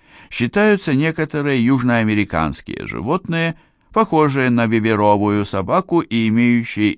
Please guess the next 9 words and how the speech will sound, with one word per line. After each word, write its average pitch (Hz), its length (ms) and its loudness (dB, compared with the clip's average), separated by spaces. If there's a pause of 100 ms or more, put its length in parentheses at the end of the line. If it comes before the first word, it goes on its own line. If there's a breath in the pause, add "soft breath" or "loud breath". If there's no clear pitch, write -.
(100)
иногда 98 420 0
до 95 220 -2
сорока 92 500 -2
шести 95 460 -4
зубов. 85 560 -4 (600)
К - 80 -10
ним 196 180 2
принадлежит 110 840 -2 (120)
майконг, 92 960 0